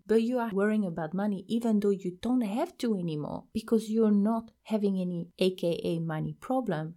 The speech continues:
You may just not be a good steward of what you're receiving currently, which making you go into that spiral of worrying because you don't know what to do with it. Can you relate with anything I just said?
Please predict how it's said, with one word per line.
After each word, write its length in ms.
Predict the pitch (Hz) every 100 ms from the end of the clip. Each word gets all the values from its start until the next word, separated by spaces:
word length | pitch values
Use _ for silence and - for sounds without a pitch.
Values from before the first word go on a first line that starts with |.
| _
You 160 | 190
may 220 | 190 208 220
just 280 | 220 196
not 240 | 196 180 175
be 140 | 175
a 60 | 160
good 260 | 160 170 170
steward 560 | - - 262 190 151 -
of 180 | 165 -
what 240 | 170 -
you're 140 | 160
receiving 520 | 151 147 - 262 214 175
currently, 500 | 160 151 151 - 165
which 260 | 156 -
making 380 | 175 175 180 170
you 300 | 160 156 170 _ 190
go 180 | 190 202
into 260 | 175 180
that 220 | 160 143 -
spiral 680 | - 180 180 196 165 143 -
of 180 | 151 151
worrying 640 | 196 262 185 156 139 165 175 _
because 300 | 196 185 185
you 80 | 175
don't 200 | 170 165
know 100 | 160
what 220 | 151 151
to 100 | -
do 160 | 156 190
with 180 | 160 -
it. 140 | - _ _ _ _ _
Can 220 | - 262
you 100 | 254
relate 380 | 196 190 190 185
with 160 | 175 -
anything 440 | 165 160 - 160
I 80 | 151
just 280 | 147 147 -
said? 200 | -